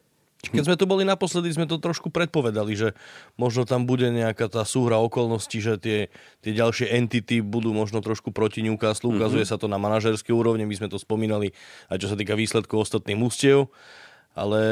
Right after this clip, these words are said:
Speaker 1: no, bude to veľmi, veľmi ťažké.
Speaker 2: No, niekto musí byť prvý, druhý, tretí, musí sa to postupne zlomiť. E,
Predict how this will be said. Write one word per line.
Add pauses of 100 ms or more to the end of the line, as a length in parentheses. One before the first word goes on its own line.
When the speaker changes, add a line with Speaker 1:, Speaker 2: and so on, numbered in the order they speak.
(180)
Speaker 1:
no,
bude
to
veľmi,
veľmi
ťažké.
Speaker 2:
No,
niekto
musí
byť
prvý,
druhý,
tretí,
musí
sa
to
postupne
zlomiť.
E,